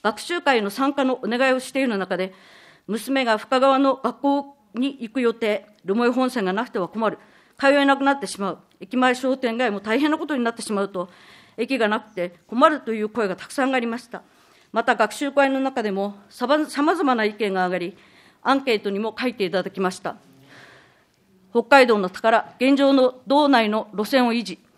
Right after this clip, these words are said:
線路は国民の財産、一度なくしたら元に戻せません。留萌から駅がなくなることは考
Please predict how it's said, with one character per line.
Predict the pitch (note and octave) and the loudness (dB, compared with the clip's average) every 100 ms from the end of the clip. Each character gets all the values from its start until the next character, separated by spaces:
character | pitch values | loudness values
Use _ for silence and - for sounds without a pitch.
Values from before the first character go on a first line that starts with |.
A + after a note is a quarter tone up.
| _ _ | _ _
線 | - D#4+ D4 | -2 2 4
路 | |
は | G#3+ F3 | 4 2
国 | G#3+ C#4 | -2 2
民 | C#4+ | 4
の | C4 | 4
財 | A#3 C4+ | 4 2
産、 | B3+ E3 - - | 2 -4 -6 -14
一 | G3 B3+ | -6 0
度 | B3 | 2
な | B3 | 2
く | C4+ | 0
し | - | 0
た | A3+ | 0
ら | |
元 | G3 G3+ C4 | 0 0 0
に | A3 | 0
戻 | F#3 A3 | 0 0
せ | C4 | 0
ま | A#3+ | 0
せ | B3+ | 0
ん。 | - - _ _ _ - | -2 -8 _ _ _ -4
留 | A3 | 2
萌 | C4+ C4+ | 4 4
か | A3 | 2
ら | G#3+ | 2
駅 | A3+ | 0
が | A#3 | 0
な | G3+ | 0
く | G3 | 0
な | B3 | 0
る | C4 | 0
こ | C4+ | 0
と | A#3+ | 0
は | G3+ | 0
考 | A#3 | 0